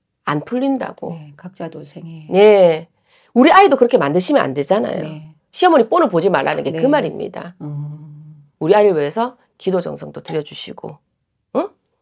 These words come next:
Speaker 1: 우리 아이를 위해서 사주도 조금 신령님들 대우해서 사주도 좀 빌어주시고 그렇게 산다 그러면 이 아이가 정말 백팔십 도까지는 아니더라도요.
Speaker 2: 음.
Speaker 1: 많은 것들이 바뀌게 될 겁니다,
Speaker 2: 음.
Speaker 1: 엄마. 그래서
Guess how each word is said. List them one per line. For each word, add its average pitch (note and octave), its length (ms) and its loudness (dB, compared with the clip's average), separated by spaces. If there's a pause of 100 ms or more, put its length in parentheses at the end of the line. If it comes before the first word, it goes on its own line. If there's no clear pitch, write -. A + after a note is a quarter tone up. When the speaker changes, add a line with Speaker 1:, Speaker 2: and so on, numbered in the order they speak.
(100)
Speaker 1:
우리 E3 160 2
아이를 E3+ 220 0
위해서 D3 200 -8
사주도 D3 440 -10
조금 C#3 340 -10 (580)
신령님들 F#3+ 640 -2
대우해서 D3+ 600 -6 (300)
사주도 E3 400 -14
좀 D3+ 180 -16
빌어주시고 E3+ 720 -14 (540)
그렇게 A3 340 2
산다 D3+ 340 -6
그러면 C#3+ 300 -4
이 F3 100 -2
아이가 E3+ 520 -4 (300)
정말 D3+ 360 -4
백팔십 C#4 400 -10
도까지는 F3 360 -4
아니더라도요. - 680 -8
Speaker 2:
음. - 160 -20 (220)
Speaker 1:
많은 D#3+ 340 2
것들이 - 300 -4
바뀌게 - 400 -14
될 E3+ 160 -12
겁니다, D3 440 -14
Speaker 2:
음. D#3+ 140 -16
Speaker 1:
엄마. D3 140 -18 (640)
그래서 G#3 260 4